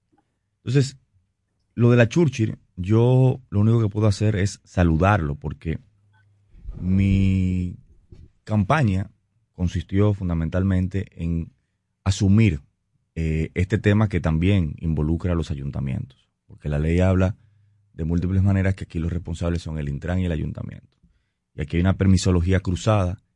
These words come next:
que implica que ambas instituciones, que ambas entidades sean quienes, eh, establezcan estas rutas de tránsito. El ayuntamiento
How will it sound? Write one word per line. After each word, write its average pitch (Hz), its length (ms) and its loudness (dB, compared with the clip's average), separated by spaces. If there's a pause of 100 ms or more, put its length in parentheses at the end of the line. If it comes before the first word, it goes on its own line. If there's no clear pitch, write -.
(120)
que 80 80 -8
implica 92 520 -4 (420)
que 85 140 -2
ambas 104 320 0
instituciones, 95 880 -6 (320)
que - 60 -14
ambas 85 240 -4
entidades 80 720 -4 (340)
sean 92 400 0
quienes, 80 500 -4 (440)
eh, 76 400 -4 (120)
establezcan 87 800 -2 (120)
estas 82 240 -10
rutas 80 260 -10
de 78 80 -8
tránsito. - 480 -16 (140)
El - 100 -12
ayuntamiento 80 760 -2